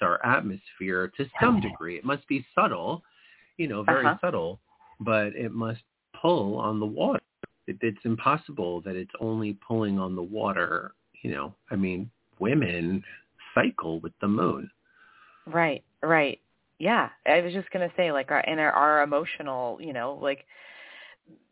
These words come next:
Speaker 2: I, I was, I was at the hairdresser the other day, and he was talking about the full moon coming up, and he had a cop friend, and he said the cops always say the full moons are <laughs> a crazy time.
Speaker 1: And it brings out the crazies.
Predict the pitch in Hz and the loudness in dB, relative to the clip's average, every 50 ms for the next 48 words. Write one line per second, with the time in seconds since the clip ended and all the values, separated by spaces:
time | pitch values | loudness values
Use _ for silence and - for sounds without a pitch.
0 | _ - - 57 - - - - - - 156 170 - - - 180 185 185 185 180 | _ -20 -20 -20 -20 -20 -20 -10 -6 -4 -4 -4 -4 -4 0 2 2 2 2 -2
1 | - - - 190 180 175 196 180 175 - 170 160 - 180 180 180 180 160 156 - | -6 -8 -6 -4 0 2 2 2 2 0 -4 -4 -2 -2 0 0 0 -2 -4 -4
2 | 160 143 147 143 135 139 139 135 135 135 131 127 143 147 165 156 143 139 - - | -6 -4 -2 -2 0 0 0 0 0 0 -2 -2 -6 -6 -8 -6 -6 -8 -4 -2
3 | - 139 135 - 143 139 131 139 135 131 - 143 - - 175 160 160 156 156 147 | 0 0 0 -2 -6 -2 0 0 0 0 -2 -4 -2 0 0 0 0 -2 -4 -6
4 | 147 143 - - 151 135 135 135 135 127 127 123 - 135 143 151 156 156 139 131 | -6 -6 -6 -6 -4 -4 -4 -2 -2 -2 -2 -2 -4 -8 -8 -6 -4 -2 -2 -2
5 | 127 123 - - - - - 160 156 160 - - _ - - - 135 127 120 117 | -2 -4 -8 -12 -6 0 2 2 2 2 0 -6 _ -4 0 2 2 2 2 -2
6 | 113 127 139 _ _ _ _ - 156 151 143 135 131 131 131 135 131 - - 151 | -4 -8 -12 _ _ _ _ -4 -2 0 0 2 0 -2 -2 -6 -10 -12 -14 -14
7 | - - - 147 139 - 156 - - - 165 160 151 - _ _ - - - - | -6 0 0 0 0 0 -4 -6 -4 0 0 0 0 0 _ _ -14 -4 0 2
8 | 151 151 156 156 147 - - 156 147 143 131 139 135 - - 147 143 139 143 143 | 2 4 2 0 0 0 2 2 4 4 4 2 0 2 4 4 4 4 4 2
9 | 139 131 127 131 135 135 - 143 139 160 165 - 277 - - - - 240 - - | 2 2 0 0 0 4 6 6 6 6 4 2 -2 -2 -2 -4 -8 -8 -6 -6
10 | 247 240 - 226 233 240 - - - 208 202 214 208 185 160 143 139 139 127 - | -6 -4 -2 -2 -4 -4 -4 -6 -12 -4 0 2 2 4 4 2 0 2 6 10
11 | 117 120 123 120 123 120 127 135 131 - 135 139 135 - 151 - - 185 226 294 | 10 10 10 10 6 2 2 2 2 2 2 2 2 -2 -6 -4 -4 -4 -4 -4
12 | - - 165 175 190 | -6 -8 -10 -10 -12